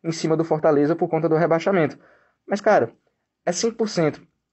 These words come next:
Eu não sei quanto é que é o percentual do Bahia, mas pra quem se apega a números.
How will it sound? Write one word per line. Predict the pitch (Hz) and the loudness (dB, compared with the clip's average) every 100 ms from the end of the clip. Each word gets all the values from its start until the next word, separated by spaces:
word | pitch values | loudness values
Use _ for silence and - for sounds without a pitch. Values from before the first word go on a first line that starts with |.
| - | -2
Eu | |
não | 180 214 | 0 2
sei | 196 | 0
quanto | 190 185 | 0 -2
é | |
que | 180 | 0
é | |
o | 180 | -2
percentual | 175 175 165 | -2 0 0
do | 160 | 2
Bahia, | 165 180 147 120 - | 2 4 4 2 -2
mas | 135 147 143 143 | -2 0 0 -4
pra | - 139 | -4 -4
quem | 143 | -2
se | 143 | -2
apega | 151 - 156 147 | -2 0 2 2
a | |
números. | 165 156 139 120 - | 2 2 2 0 -4